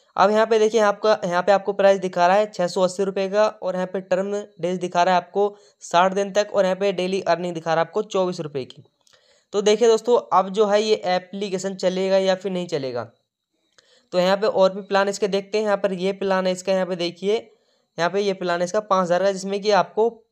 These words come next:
पचास रुपये per day मिलेगा पाँच हज़ार रुपये इन्वेस्ट करने पे। तो इसमें काफ़ी सारे प्रोडक्ट जो है न्यू आए हैं,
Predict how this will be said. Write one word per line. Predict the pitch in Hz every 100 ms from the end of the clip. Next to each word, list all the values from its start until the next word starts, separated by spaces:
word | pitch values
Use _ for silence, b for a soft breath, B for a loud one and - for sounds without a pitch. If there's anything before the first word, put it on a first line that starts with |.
| -
पचास | 185 202 190
रुपये | 185 208 208
per | 196 185
day | 175
मिलेगा | 170 160 196
पाँच | 196 190
हज़ार | 170 175
रुपये | 175 196
इन्वेस्ट | - 180 175 180
करने | 160 123
पे। | 120 110 _ b b b b
तो | 196
इसमें | 208 226 240
काफ़ी | 208 202 240
सारे | 220 214 214
प्रोडक्ट | 208 190 196 202 202
जो | 190
है | 185 220 - _ -
न्यू | 160 190 214 220
आए | 160 151
हैं, | 151 196